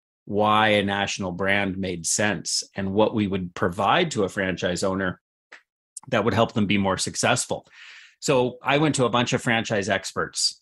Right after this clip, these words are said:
people that had been part of McDonald's and other great brands. And I said, "What do you think of this idea?" And people said, "I don't think it can be done. I don't think you can franchise junk removal."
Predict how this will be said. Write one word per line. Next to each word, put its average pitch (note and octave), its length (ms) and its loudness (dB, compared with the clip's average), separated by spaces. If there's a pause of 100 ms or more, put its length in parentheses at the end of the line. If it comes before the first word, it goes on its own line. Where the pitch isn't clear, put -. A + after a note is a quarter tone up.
(300)
people - 240 0
that G#2+ 120 2
had F#2+ 140 0
been G2+ 180 2
part G#2 220 2
of F#2+ 140 -2
McDonald's G#2+ 680 0
and F#2+ 120 -2
other G#2+ 160 2
great G2+ 320 0
brands. F#2+ 480 2
And F#2 100 -2
I F#2 60 0
said, F#2 320 0
"What A2 180 2
do C3 60 2
you B2 100 4
think A2+ 280 0
of F#2 80 -2
this F#2+ 180 0
idea?" F#2+ 800 -4
And E2+ 120 -4
people G#2 260 -6
said, G2+ 360 2 (480)
"I G2 120 0
don't G#2 200 -2
think G2+ 220 -4
it G2+ 100 -6
can G#2+ 140 -2
be G#2 140 0
done. G2 500 -2
I F#2+ 140 -4
don't G2+ 440 0
think G2 360 -2
you F#2+ 100 -2
can G2 180 -4
franchise F#2+ 640 -2
junk B2+ 280 0
removal." G2+ 460 -2